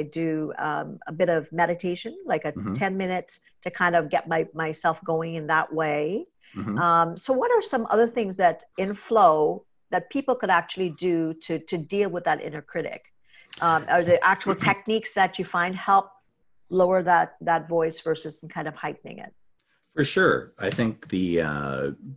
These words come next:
Speaker 2: basically the work that I do is I help people, uh, find their own, let's call them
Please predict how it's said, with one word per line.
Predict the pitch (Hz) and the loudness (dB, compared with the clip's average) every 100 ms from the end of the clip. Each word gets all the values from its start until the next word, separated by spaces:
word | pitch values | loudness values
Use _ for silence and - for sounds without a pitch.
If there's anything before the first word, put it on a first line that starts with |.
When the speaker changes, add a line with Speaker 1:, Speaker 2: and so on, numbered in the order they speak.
| _ | _
Speaker 2:
basically | - 98 104 110 92 85 | 0 0 0 -2 -4 -4
the | 82 | -2
work | 90 - | -4 -6
that | 76 | -4
I | 80 | -4
do | 80 76 | -4 -4
is | 73 | -4
I | 76 | -6
help | 87 92 - | -6 -8 -8
people, | 95 92 78 76 - _ _ _ _ _ | -10 -6 -6 -6 -8 _ _ _ _ _
uh, | 90 80 76 | -10 -8 -8
find | - 98 92 95 92 80 | -8 -6 -2 -2 -4 -4
their | 85 80 | -2 -2
own, | 85 90 87 85 80 78 _ _ _ - | -2 -4 -6 -6 -6 -8 _ _ _ -10
let's | 95 85 | -8 -8
call | - 92 80 | -8 -8 -8
them | 78 76 73 71 | -6 -6 -8 -10